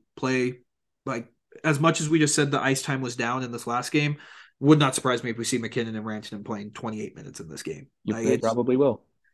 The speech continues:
Speaker 1: They probably will. Um, bad news is Miles Wood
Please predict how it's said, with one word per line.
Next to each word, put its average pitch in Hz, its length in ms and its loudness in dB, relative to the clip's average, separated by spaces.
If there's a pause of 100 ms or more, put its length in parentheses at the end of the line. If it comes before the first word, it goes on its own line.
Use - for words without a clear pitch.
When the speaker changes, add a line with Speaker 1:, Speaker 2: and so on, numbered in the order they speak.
(120)
Speaker 1:
They 117 100 0
probably 139 300 4
will. 120 300 2 (320)
Um, 113 480 -2 (640)
bad 135 440 0
news 139 220 4
is 123 120 0
Miles 127 320 0
Wood 131 380 0